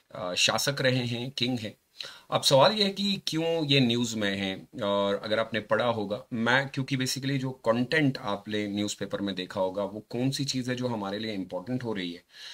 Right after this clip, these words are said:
और हमें कौन सी चीज़ पे फोकस करना चाहिए। अगर आप देखेंगे तो, अ, द हिंदू के न्यूज़पेपर में अगर आप पढ़ेंगे या फिर आपका पीआईबी पे भी जो आप लोगों को मिला होगा, तो यहाँ पे एक वर्ड आपने देखा होगा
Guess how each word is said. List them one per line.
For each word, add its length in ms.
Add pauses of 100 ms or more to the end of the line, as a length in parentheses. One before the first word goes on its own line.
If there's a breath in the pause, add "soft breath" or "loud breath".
(300 loud breath)
और 180
हमें 220
कौन 200
सी 140
चीज़ 200
पे 100
फोकस 360
करना 260
चाहिए। 220
अगर 200
आप 100
देखेंगे 600
तो, 520
अ, 20 (720)
द 180
हिंदू 440
के 140
न्यूज़पेपर 540
में 320 (140)
अगर 200
आप 160
पढ़ेंगे 340
या 300
फिर 200
आपका 240
पीआईबी 460
पे 140
भी 160
जो 180
आप 280
लोगों 180
को 60
मिला 200
होगा, 280
तो 160
यहाँ 260
पे 120
एक 140
वर्ड 220
आपने 220
देखा 240
होगा 280